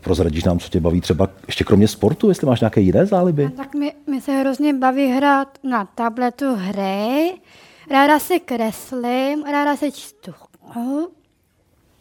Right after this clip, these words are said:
Speaker 2: Mm, a ráda na-, vyrábím náramky.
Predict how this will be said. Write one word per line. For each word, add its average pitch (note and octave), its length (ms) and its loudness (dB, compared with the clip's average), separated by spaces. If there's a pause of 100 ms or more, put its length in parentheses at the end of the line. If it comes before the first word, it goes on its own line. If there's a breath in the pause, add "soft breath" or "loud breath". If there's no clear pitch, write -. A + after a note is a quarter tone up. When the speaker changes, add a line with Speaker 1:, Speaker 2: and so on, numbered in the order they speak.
(180)
Speaker 2:
Mm, A3 440 -12 (200)
a B3 140 -4
ráda B3 360 -4
na-, A#3 160 -8
vyrábím A#3 600 -6
náramky. G#3+ 580 -10